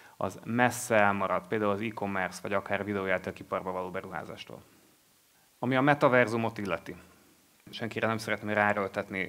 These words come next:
a véleményemet, de a metaverzum alapvetően egy ipari lobby eredménye. Egy olyan, ö, termék, ami valójában nem kell az embereknek.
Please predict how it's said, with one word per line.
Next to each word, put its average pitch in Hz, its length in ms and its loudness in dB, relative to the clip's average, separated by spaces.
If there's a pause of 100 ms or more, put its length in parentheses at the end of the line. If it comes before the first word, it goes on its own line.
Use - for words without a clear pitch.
(140)
a - 100 -12
véleményemet, 98 580 -4
de 95 80 -2
a 101 40 2
metaverzum 107 960 -2 (540)
alapvetően 104 840 0
egy 107 180 -8
ipari 110 280 -6
lobby 98 420 -4 (200)
eredménye. 104 580 -4 (840)
Egy 101 200 -4
olyan, 110 280 2
ö, 101 300 4 (1000)
termék, 107 540 2 (240)
ami 107 160 -4
valójában 110 400 2
nem 110 200 2
kell 98 200 2
az 90 140 -2
embereknek. 87 560 -6